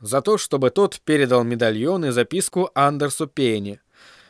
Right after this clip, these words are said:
Ему казалось, что это может указать на истинного преступника и освободить его, Питера. Потом он решил, что такие вещи случаются в сказках, но не в реальной жизни. Пейна просто посмеётся и назовёт это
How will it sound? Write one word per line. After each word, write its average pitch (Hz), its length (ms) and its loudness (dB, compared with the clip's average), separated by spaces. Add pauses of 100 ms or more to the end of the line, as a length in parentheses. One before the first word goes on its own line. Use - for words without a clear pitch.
Ему 202 240 2
казалось, 220 400 4
что - 180 2
это 196 200 2
может 190 300 0
указать 190 460 2
на 185 160 0
истинного 196 380 0
преступника 165 680 -2
и 117 100 2
освободить 196 640 -2
его, 160 280 0
Питера. 98 440 -10 (560)
Потом 190 260 -6
он 180 140 -2
решил, 170 340 -2
что 165 160 -6
такие 127 360 -2
вещи 165 340 -4
случаются 139 600 -4
в - 60 -12
сказках, - 600 -6
но 110 200 -4
не 120 140 -2
в 147 80 -4
реальной 143 380 -2
жизни. 98 420 -10 (480)
Пейна 135 320 2
просто 143 320 -2
посмеётся 131 760 -4
и 110 60 -4
назовёт 110 440 -4
это 113 260 -4